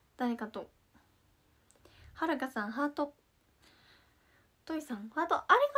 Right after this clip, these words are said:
とう。おとんさん、コウモリ。あついさん、リンボスター。ライニングホールのサイン見てきた？本当？エリシーン。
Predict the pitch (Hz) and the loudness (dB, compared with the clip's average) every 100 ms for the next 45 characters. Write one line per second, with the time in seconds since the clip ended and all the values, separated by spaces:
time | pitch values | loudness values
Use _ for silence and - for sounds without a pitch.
0 | 508 494 523 508 494 480 466 - _ _ | 0 0 -4 -8 -14 -12 -14 -16 _ _
1 | _ _ _ _ _ _ _ - _ _ | _ _ _ _ _ _ _ -20 _ _
2 | _ _ _ _ _ - 302 277 285 208 | _ _ _ _ _ -6 -2 -2 -4 -10
3 | 202 - - 254 202 - _ _ - 339 | -16 -12 -6 -6 -6 -12 _ _ -2 0
4 | 262 233 214 254 285 - - - _ - | -2 -2 -2 0 -2 -6 -12 -20 _ 0
5 | 269 294 294 330 240 277 254 277 247 - | 2 4 4 4 2 2 2 0 -6 -2
6 | 208 226 - 285 285 302 302 - 233 262 | -2 -2 0 0 4 4 4 2 0 0
7 | 277 262 226 240 | 0 0 0 -2